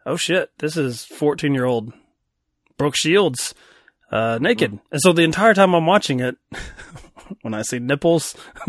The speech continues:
Speaker 1: when I see, you know,
Speaker 2: <laughs>
Speaker 1: these <laughs> beautiful shots of young bodies swimming, I, <laughs> I was like, "You don't enjoy a second of this, sir.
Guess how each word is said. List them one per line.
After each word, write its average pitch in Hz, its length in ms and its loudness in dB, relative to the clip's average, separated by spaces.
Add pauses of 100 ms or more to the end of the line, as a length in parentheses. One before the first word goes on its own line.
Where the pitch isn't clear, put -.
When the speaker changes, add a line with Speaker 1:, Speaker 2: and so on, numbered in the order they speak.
(160)
Speaker 1:
when 165 120 0
I - 100 -2
see, 160 280 2 (360)
you 156 100 -2
know, 175 440 2
Speaker 2:
<laughs> - 0 -
Speaker 1:
these - 240 4 (320)
<laughs> - 320 -14
beautiful 196 340 2
shots 175 460 4
of 135 120 0
young 151 260 4
bodies 147 440 2 (300)
swimming, 180 560 2
I, 143 640 0
<laughs> - 840 -8
I - 60 0 (120)
was 147 160 -6
like, 135 180 0
"You 135 200 -8
don't 135 320 -6
enjoy 127 360 -4
a 147 60 0
second 113 400 -4
of 101 80 -14
this, 104 180 -10
sir. 110 380 -8